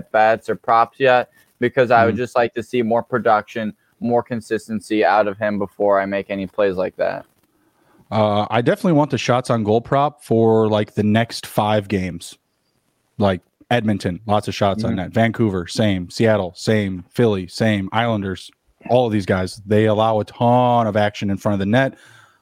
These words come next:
Speaker 2: Love all the opportunity that's coming up for him here. I think he's a must own. He's plus nine percent. Uh, on the last day, he's thirty-two percent rostered. He's scored in each game that he's played so far.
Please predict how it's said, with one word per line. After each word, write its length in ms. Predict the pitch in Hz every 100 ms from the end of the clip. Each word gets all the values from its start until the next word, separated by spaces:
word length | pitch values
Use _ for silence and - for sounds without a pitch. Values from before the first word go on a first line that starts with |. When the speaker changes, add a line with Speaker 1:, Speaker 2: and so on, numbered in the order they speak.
| -
Speaker 2:
Love 200 | 117 123
all 120 | 127
the 100 | 123
opportunity 460 | 117 113 - 131 120
that's 140 | 110
coming 240 | - 110 107
up 240 | 131 -
for 220 | - 143
him 60 | 135
here. 260 | 151 151 147 - - -
I 80 | 107
think 160 | 143
he's 100 | 151
a 40 | 143
must 240 | 139 -
own. 200 | 139 113 _ _ _
He's 140 | - 110
plus 280 | - 135 120
nine 180 | 123
percent. 480 | 127 120 - 127 135 _ _ _ -
Uh, 80 | 101
on 300 | 95 98 107
the 60 | 107
last 340 | 117 113 101
day, 260 | 107 120 123
he's 160 | 113
thirty-two 400 | - 117 113 127
percent 320 | 113 107 113
rostered. 480 | 104 110 147 143 135 - _ _ _
He's 220 | - 104
scored 280 | - 113 113
in 120 | 110
each 200 | 110 120
game 200 | 113 113
that 100 | 110
he's 120 | 101 -
played 220 | 135 139
so 160 | 147
far. 360 | 139 143 143 147